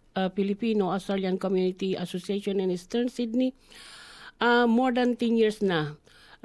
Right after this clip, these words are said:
Uh, we started from, uh, May, uh, tenth of May, two thousand seven.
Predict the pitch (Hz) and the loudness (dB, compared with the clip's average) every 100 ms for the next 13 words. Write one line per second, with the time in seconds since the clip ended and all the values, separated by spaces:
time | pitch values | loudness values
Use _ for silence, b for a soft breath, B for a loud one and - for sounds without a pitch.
0 | - 185 180 180 220 - - 220 220 233 | -2 2 2 4 2 0 0 0 2 2
1 | 214 - 196 196 196 196 185 185 180 180 | 2 0 2 2 2 2 2 2 0 -2
2 | 175 _ - 208 214 226 240 247 240 - | -4 _ -2 4 6 6 4 0 -4 -10
3 | - 208 190 190 - _ - 254 254 233 | -8 -2 0 0 -4 _ 0 2 2 0
4 | 208 196 190 196 240 247 - - 208 202 | -2 -2 0 2 0 -2 -8 -2 -2 0
5 | 196 190 180 175 170 160 139 131 131 | 0 0 -2 0 0 0 -2 -4 -8